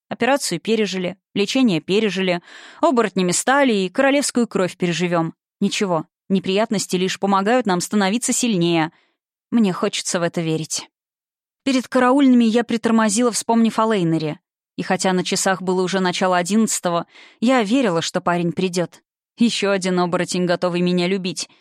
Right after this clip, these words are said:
Ведь я мать Баресса, родственница королевских кошек. Кто только не предлагал мне съехаться, и Рэй, и Гамбри,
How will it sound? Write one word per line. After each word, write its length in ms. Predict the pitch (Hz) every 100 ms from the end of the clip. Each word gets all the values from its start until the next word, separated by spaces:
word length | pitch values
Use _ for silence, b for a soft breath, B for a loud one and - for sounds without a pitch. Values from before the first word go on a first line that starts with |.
| b b b
Ведь 200 | 254 -
я 120 | 277
мать 280 | 254 233 220
Баресса, 560 | 208 185 180 208 - 175
родственница 520 | 196 - 202 196 202
королевских 600 | 202 190 202 - 226 -
кошек. 480 | 160 190 - 156 - _ _ -
Кто 200 | - 359
только 300 | 277 254 247
не 140 | 233
предлагал 500 | 226 226 226 226 233
мне 200 | 226 233
съехаться, 600 | 226 220 208 202 170 -
и 140 | 170 202
Рэй, 400 | 165 202 214 156
и 20 |
Гамбри, 680 | 160 160 220 247 180 170